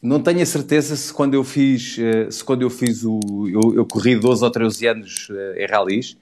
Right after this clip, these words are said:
Eh, não tenho a certeza se nesses anos o Armindo estava aqui a disputar o campeonato, só se estava, ou se foi nos anos em que ele esteve no Mundial.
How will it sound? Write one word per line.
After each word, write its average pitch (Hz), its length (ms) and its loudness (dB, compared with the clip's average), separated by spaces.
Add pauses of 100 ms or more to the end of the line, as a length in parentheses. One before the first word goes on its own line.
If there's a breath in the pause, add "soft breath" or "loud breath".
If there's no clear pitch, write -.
(560 soft breath)
Eh, 113 460 2
não 117 140 -6
tenho 131 180 -4
a 123 40 -4
certeza 123 440 -6
se - 160 -14
nesses 123 300 -8
anos 120 260 -2
o 113 140 -2
Armindo 117 260 -4
estava 117 260 -2
aqui 117 220 -4
a 117 40 -2
disputar 117 300 -6
o 113 60 0
campeonato, 113 520 -4
só 127 140 -4
se 117 140 -16
estava, 113 400 -2
ou 104 80 -4
se - 160 -14
foi 120 140 0
nos 110 180 0
anos 117 160 2
em 110 80 -4
que - 80 -6
ele 107 80 -2
esteve 104 300 -6
no 113 60 -2
Mundial. 104 520 0